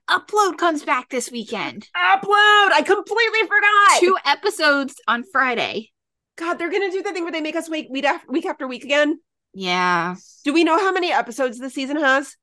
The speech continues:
Speaker 1: No, but I don't even care at this point. I'm like, "Just give me Upload."
Speaker 2: But, like, can it be more
Speaker 1: Oh.
Speaker 2: than six?
Speaker 1: Yeah, I know. And Gen V started. I haven't even watched that yet.
Speaker 2: I haven't touched it. And I, I,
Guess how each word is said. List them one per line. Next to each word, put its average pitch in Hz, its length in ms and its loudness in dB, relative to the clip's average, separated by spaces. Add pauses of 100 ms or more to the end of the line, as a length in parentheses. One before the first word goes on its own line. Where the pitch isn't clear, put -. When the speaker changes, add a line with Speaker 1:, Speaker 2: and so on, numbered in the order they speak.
(120)
Speaker 1:
No, 190 680 0
but 185 140 -2
I 233 180 2
don't 226 140 -2
even 220 160 -6
care 175 200 -6
at 185 140 -6
this 208 220 -10
point. 208 360 -2
I'm 202 200 -2
like, 196 260 -4
"Just 226 320 -8
give 190 240 -4
me 180 160 -12
Upload." 160 640 -8 (300)
Speaker 2:
But, 262 260 0
like, 262 220 0
can 262 180 -6
it 254 160 -4
be 247 140 -8
more 254 160 2
Speaker 1:
Oh. 381 40 0
Speaker 2:
than 254 140 -2
six? - 580 -6 (840)
Speaker 1:
Yeah, 269 180 -8
I 247 120 -4
know. 208 240 -6 (240)
And 320 200 0
Gen 330 360 0
V 311 120 0 (100)
started. 233 340 -4
I 214 80 -2
haven't 370 180 -2
even 392 140 -6
watched 320 240 0
that 349 240 2
yet. 180 240 -10 (280)
Speaker 2:
I 165 100 -10
haven't 214 340 -8
touched 233 320 -6
it. 214 160 0
And 240 160 2
I, 240 180 2
I, 240 200 2